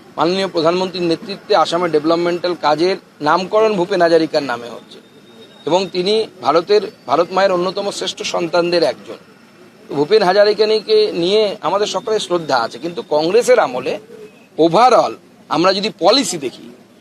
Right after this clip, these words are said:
কংগ্রেসের পলিসিতে নর্থ ইস্ট, উত্তর পূর্ব ভারত বরাবরই নেগলেক্টেড হয়েছে। মাননীয় প্রধানমন্ত্রী এই যাত্রাতে কত কাউন্ট হলো আমি জানি না, ষাট বারের বেশি শুধু নর্থ ইস্টে গেছেন, ষাট বারের বেশি একজন প্রধানমন্ত্রী।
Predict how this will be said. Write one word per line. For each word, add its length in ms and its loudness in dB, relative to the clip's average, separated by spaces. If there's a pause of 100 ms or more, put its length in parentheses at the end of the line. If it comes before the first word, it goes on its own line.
(160)
কংগ্রেসের 500 4
পলিসিতে 840 2 (460)
নর্থ 380 2
ইস্ট, 260 -10 (400)
উত্তর 280 0
পূর্ব 240 0
ভারত 300 0 (340)
বরাবরই 600 4
নেগলেক্টেড 580 2
হয়েছে। 300 -12 (760)
মাননীয় 340 2
প্রধানমন্ত্রী 680 0 (560)
এই 340 4
যাত্রাতে 600 0
কত 160 0 (220)
কাউন্ট 300 2
হলো 140 2
আমি 120 2
জানি 140 2
না, 80 2
ষাট 300 0
বারের 320 4
বেশি 300 -2 (400)
শুধু 200 0
নর্থ 300 4
ইস্টে 240 -4
গেছেন, 220 -4
ষাট 300 2
বারের 280 4
বেশি 200 0
একজন 400 4
প্রধানমন্ত্রী। 560 0